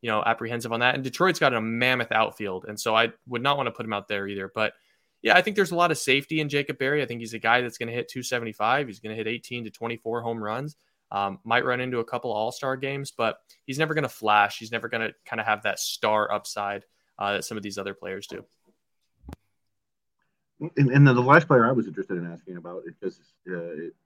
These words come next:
Speaker 2: I think you touched on him earlier, but it's, it seems like a guy who was viewed as, like, a top five pick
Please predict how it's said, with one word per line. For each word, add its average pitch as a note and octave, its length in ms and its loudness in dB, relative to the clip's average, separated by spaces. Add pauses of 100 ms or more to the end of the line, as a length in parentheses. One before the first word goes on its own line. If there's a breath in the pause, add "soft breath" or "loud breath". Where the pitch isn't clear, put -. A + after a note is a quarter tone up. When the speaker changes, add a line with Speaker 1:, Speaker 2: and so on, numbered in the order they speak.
(680)
Speaker 2:
I F#2+ 60 4
think F#2 280 0
you - 140 -4
touched A2 240 8
on F#2 40 6
him F2 80 8
earlier, F#2+ 380 12
but F#2 140 12
it's, - 180 8
it G2+ 140 6
seems B2+ 200 10
like A2+ 120 12
a G#2+ 40 10
guy G#2+ 220 12
who G2+ 80 8
was F#2+ 340 10 (680)
viewed C#3+ 160 12
as, A#2 160 12
like, A2 140 2
a - 160 -12
top A2 120 -4
five G#2+ 200 4 (100)
pick A2 180 2